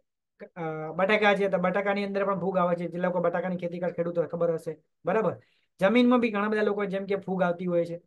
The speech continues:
તો એ ફૂગ માટે આપણી પાસે શું છે?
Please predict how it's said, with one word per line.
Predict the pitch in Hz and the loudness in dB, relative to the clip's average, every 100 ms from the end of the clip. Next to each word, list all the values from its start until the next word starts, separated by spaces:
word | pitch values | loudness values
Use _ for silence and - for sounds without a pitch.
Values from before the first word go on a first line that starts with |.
| _ - | _ -2
તો | |
એ | 247 277 311 269 - _ _ _ | 2 4 2 0 -8 _ _ _
ફૂગ | 226 294 269 277 | 4 6 6 4
માટે | 220 214 175 135 - _ _ _ 175 | 2 0 -2 -4 -6 _ _ _ -4
આપણી | 185 220 214 | 0 2 2
પાસે | 196 196 208 | 2 0 -2
શું | 220 | -4
છે? | 208 | -4